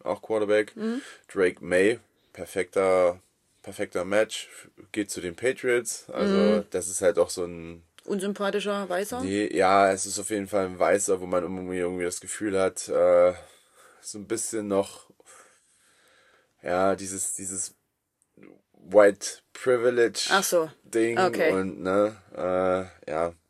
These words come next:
Speaker 1: Passt
Speaker 2: Okay.
Speaker 1: also auf jeden Fall zu den Patriots.
Speaker 2: <laughs>
Speaker 1: Irgendwie, keine Ahnung.
Speaker 2: No hate.
Speaker 1: Ja, ähm, genau, und dann gab's natürlich noch ein paar, paar weitere Quarterbacks. Äh, ich denke, am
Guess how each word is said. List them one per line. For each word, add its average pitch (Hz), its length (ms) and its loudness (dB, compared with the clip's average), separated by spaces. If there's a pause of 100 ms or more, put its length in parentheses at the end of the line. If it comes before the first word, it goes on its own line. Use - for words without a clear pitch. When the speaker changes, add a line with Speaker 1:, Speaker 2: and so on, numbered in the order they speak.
(280)
Speaker 1:
Passt 131 200 6
Speaker 2:
Okay. 113 100 6
Speaker 1:
also 101 240 12
auf - 120 2
jeden 98 200 4
Fall 90 200 10
zu - 120 -2
den 76 160 0
Patriots. 110 640 6 (220)
Speaker 2:
<laughs> - 180 -12
Speaker 1:
Irgendwie, 107 480 4
keine 95 300 4
Ahnung. 92 280 6
Speaker 2:
No 233 180 8
hate. 190 320 2 (600)
Speaker 1:
Ja, 92 360 2 (720)
ähm, 85 720 0 (1200)
genau, 71 260 -4
und 67 120 -10
dann 73 320 -6 (140)
gab's - 200 -6
natürlich 76 300 -10
noch 76 100 -10
ein 76 120 -16
paar, 76 420 -6
paar 76 260 -6
weitere 78 400 -4
Quarterbacks. - 1040 -2
Äh, 71 300 -6
ich - 160 -12
denke, 82 460 0
am 76 400 -6